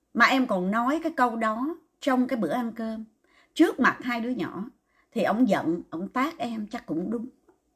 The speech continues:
Sao em không chờ ăn xong cái bữa đó đi? Mà ổng đâu có ngoại tình, ổng đâu có gì đâu.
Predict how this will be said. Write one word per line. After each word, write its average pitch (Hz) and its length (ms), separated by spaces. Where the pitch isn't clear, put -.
Sao 320 160
em 302 100
không 277 280
chờ 185 220
ăn 247 200
xong 262 300
cái 277 100
bữa 165 200
đó 285 140
đi? 269 240
Mà 220 140
ổng 226 160
đâu 294 160
có 311 80
ngoại 202 320
tình, 202 180
ổng 247 160
đâu 277 160
có 302 60
gì 226 200
đâu. 247 200